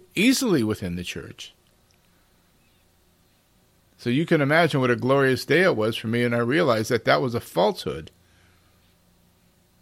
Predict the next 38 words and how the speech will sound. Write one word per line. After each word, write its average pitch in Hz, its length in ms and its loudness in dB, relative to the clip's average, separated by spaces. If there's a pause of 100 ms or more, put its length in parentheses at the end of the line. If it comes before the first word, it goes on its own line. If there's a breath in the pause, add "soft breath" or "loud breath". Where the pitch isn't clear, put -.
(260)
That 107 160 -2
he 175 240 2
that 135 180 4
had 110 160 0
begun 131 380 2
a 120 60 0
good 151 240 0
work 185 340 0
in 107 160 0
me, 113 160 0
Philippians 135 640 -2
one 147 200 -2
six, - 600 -4 (1000)
being 120 220 -2
confident 156 600 2
of 131 140 0
this, 151 340 4
that 107 140 0
he 143 220 4
who 143 160 2
began 143 380 2
a 139 60 0
good 160 200 2
work 180 360 4
in 143 160 4
you 139 320 4 (600 soft breath)
will 117 200 -2
carry 143 400 4
it 139 80 4
on 143 240 6
to 135 140 -2
completion 131 640 -2
until 104 260 -2
the 104 140 -2
day 113 240 2
of 98 140 -2
Christ 98 320 -2
Jesus. 98 580 -8